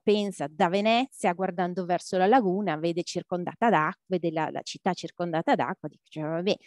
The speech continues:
c'è solo acqua." No, non è così. Ci sono le barene,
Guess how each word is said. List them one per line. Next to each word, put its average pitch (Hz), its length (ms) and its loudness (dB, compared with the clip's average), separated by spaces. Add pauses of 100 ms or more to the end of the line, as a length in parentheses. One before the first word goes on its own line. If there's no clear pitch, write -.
(260)
c'è 185 140 0
solo 165 360 -2
acqua." 170 380 -2
No, 170 160 -4
non 160 160 -6
è 226 140 2
così. 160 340 -8 (400)
Ci 220 160 0
sono 196 320 2
le 175 140 2
barene, 160 580 -2